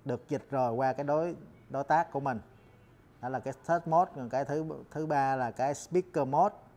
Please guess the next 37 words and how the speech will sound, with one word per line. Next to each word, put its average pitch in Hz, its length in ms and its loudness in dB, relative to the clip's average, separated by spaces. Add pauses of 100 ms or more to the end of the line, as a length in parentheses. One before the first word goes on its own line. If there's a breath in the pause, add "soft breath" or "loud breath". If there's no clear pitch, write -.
(720)
Cái 156 120 0
Speaker 151 460 -2
Mode 165 280 2
này 127 240 2
á 127 80 -2
là 131 220 0
nó, 139 260 0 (520)
nó 143 500 0
nói 156 380 8
qua 160 320 10
cái 165 140 0
điện 131 160 0
thoại. 117 280 2 (280)
Rồi, 123 440 -2
bây 123 100 -6
giờ 131 140 0
mình 123 140 -4
sẽ 131 180 -4
thử 139 280 2
cho 175 140 4
các 147 60 0
bạn 131 320 2
ba 156 200 6
cái 147 80 2
chế 165 160 0
độ. 143 280 4 (920 soft breath)
Cái 165 220 8
điểm 170 400 0
quan 165 240 8
trọng 139 340 4
là 139 160 4
cái 170 580 2
ngôn 175 260 8
ngữ 147 200 6
các 202 100 8
bạn 139 180 6
ha. 151 240 2